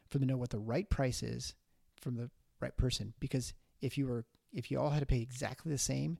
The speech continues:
to get your car repaired in a car shop, sure, you could go to any car shop and it's gonna cost exactly the same. It doesn't matter where you go.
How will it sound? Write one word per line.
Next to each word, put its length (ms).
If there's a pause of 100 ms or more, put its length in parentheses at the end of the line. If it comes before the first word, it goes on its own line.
(520)
to 80
get 220 (640)
your 160 (240)
car 220
repaired 440
in 200
a 60
car 220
shop, 340 (800)
sure, 220
you 80
could 120
go 80
to 80
any 160
car 180
shop 180
and 60
it's 80
gonna 100
cost 320
exactly 360
the 40
same. 180
It 40
doesn't 160
matter 140
where 120
you 100
go. 320